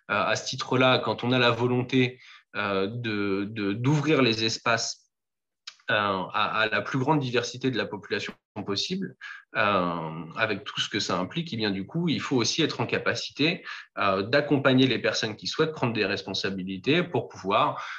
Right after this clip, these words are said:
euh, les former sur des techniques de participation, des techniques d'intelligence collective, de médiation parfois, parce qu'il faut pas se cacher, c'est aussi des espaces qui, euh,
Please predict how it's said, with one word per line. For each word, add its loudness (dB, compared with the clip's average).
euh, 4
les 4
former -2
sur 0
des 0
techniques -4
de -2
participation, -6
des 2
techniques -4
d'intelligence -6
collective, -4
de 2
médiation 0
parfois, 2
parce -4
qu'il -6
faut -8
pas 0
se -6
cacher, 0
c'est -2
aussi -4
des -4
espaces -2
qui, -2
euh, -2